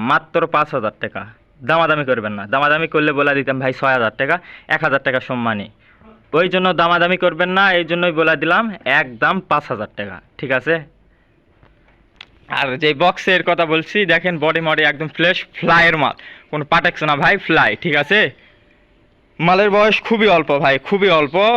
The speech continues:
আপনারা বুঝতে পারতেছেন, দেখলেই বুঝতে পারবেন। বডি কন্ডিশন কোনো দাগ স্পট, অনেক ভাড়া বেশি মারা থাকলে এগুলো সাইড সুইটে ফাটা ফুটা যায়। দেখেন কোনো কিছু করার নাই, ফাটা ফুটা কোনো কিছু নাই, মাল খোলাই পড়েনি এখন পর্যন্ত। তো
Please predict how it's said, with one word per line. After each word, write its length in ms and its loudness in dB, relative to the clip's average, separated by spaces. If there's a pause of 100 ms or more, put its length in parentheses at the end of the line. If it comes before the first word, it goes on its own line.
(120)
আপনারা 320 0
বুঝতে 220 -4
পারতেছেন, 640 0 (120)
দেখলেই 400 0
বুঝতে 260 -4
পারবেন। 340 0
বডি 240 0
কন্ডিশন 520 0
কোনো 180 -4 (140)
দাগ 260 6 (220)
স্পট, 320 0 (560)
অনেক 180 2 (180)
ভাড়া 300 2
বেশি 320 0
মারা 160 2
থাকলে 300 -2
এগুলো 220 0
সাইড 320 0
সুইটে 420 0
ফাটা 200 0
ফুটা 240 0
যায়। 240 2
দেখেন 220 0 (120)
কোনো 160 0 (100)
কিছু 200 -2
করার 280 2
নাই, 240 2
ফাটা 200 0
ফুটা 260 -2
কোনো 260 -2
কিছু 220 -4 (100)
নাই, 100 -8 (460)
মাল 320 2 (480)
খোলাই 380 2
পড়েনি 360 0
এখন 180 -6
পর্যন্ত। 400 -4 (400)
তো 40 -4